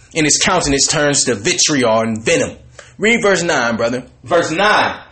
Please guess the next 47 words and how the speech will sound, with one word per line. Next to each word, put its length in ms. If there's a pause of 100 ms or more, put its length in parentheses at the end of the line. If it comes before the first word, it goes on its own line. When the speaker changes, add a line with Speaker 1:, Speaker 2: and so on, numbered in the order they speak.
(240)
Speaker 2:
Then 400
went 200
forth, 440 (680)
then 420
went 200
Haman 440
forth 460
that 260
day 320
joyful, 580
with 160
a 140
glad 360
heart. 380 (320)
But 140
when 140
Haman 300
saw 280
Mordecai 500
in 120
the 40
king's 360
gate, 420 (200)
that 160
he 80
stood 380
not 280
up 260
nor 280
moved 400
for 200
him, 220 (280)
he 100
was 200
full 280
of 60
indig-, 500
indignation 720
against 340
Mordecai. 500
Speaker 1:
See, 380
here 320
you 100
go. 400
He's 240
angry 380
again. 420